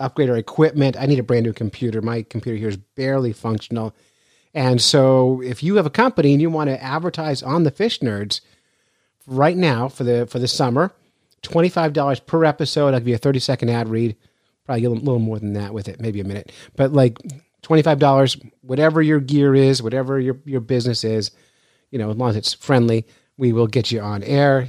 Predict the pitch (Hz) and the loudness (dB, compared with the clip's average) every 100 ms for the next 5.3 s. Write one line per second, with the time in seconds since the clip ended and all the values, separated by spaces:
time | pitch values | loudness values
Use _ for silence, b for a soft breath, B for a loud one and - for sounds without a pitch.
0 | 131 117 104 104 104 107 107 - _ _ | -8 -6 -4 -4 -6 -6 -8 -12 _ _
1 | _ 120 - 123 120 117 127 131 143 139 | _ -14 -4 0 0 2 2 2 4 4
2 | 143 151 220 190 139 151 170 - - - | 6 6 6 4 2 0 -2 -2 -2 -10
3 | - _ 135 156 170 - 151 147 208 185 | -14 _ _ 2 2 2 0 2 2 2
4 | 139 139 135 123 156 139 127 - 185 123 | 2 2 0 -2 -4 -4 -4 -2 0 0
5 | - 104 98 | -2 -4 -6